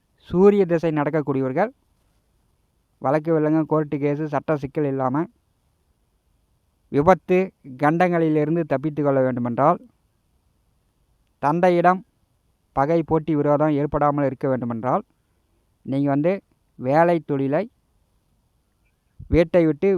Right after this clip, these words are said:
வேறிடத்தில் மாற்றிக்கொள்வது நல்லது. சூரிய மகாதசை கடந்து அடுத்து வரக்கூடியது சந்திர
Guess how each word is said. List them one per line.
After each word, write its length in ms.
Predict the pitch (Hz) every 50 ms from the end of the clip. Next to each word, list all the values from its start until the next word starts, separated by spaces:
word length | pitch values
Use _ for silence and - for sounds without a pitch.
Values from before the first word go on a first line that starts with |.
| 147
வேறிடத்தில் 500 | 147 160 160 151 151 139 - 175 170 151 143
மாற்றிக்கொள்வது 640 | 151 151 - 160 147 - 147 135 127 127 135 147 147 131
நல்லது. 280 | 123 113 107 110 120 - _ _ _ _ _ _ _ _ _ _ _ _ _ _ _ _ _ _ _ _ _ _ _ _ _ _ _ _ _ _ _ _ _ _ _ _ _ _ _ _ _ _ _ _ _ -
சூரிய 320 | 185 196 220 226 226 220 214 202
மகாதசை 480 | 202 196 196 196 190 180 180 165 185 175 151 -
கடந்து 280 | 160 165 180 190 196 202 190 170 147
அடுத்து 260 | 147 156 160 - 185 175
வரக்கூடியது 480 | 165 156 139 - 151 147 151 156 190 190 -
சந்திர 260 | 147 143 143 165 170